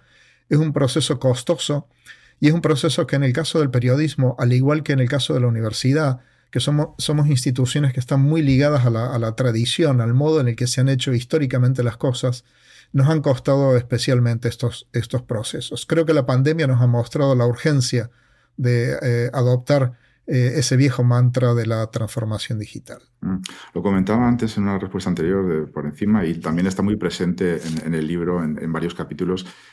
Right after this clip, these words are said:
Speaker 2: esa necesidad de que, eh, los periódicos escuchen a las audiencias, ¿no? Es decir, eh, este es uno de los cambios fundamentales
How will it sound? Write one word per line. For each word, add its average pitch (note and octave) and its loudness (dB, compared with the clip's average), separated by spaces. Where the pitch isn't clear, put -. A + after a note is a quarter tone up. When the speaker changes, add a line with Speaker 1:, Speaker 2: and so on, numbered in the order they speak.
Speaker 2:
esa G#2 -2
necesidad G2 -2
de F#2+ -4
que, G2+ 0
eh, E2 -2
los D#2+ -6
periódicos F#2 -2
escuchen F#2 -4
a F2 -2
las E2+ -4
audiencias, D#2+ -6
¿no? F#2 -6
Es E2 -10
decir, D#2 -6
eh, D2 -6
este F#2 -10
es F#2 -8
uno F#2 -2
de F2+ -4
los F2 -8
cambios F2+ -2
fundamentales E2+ -4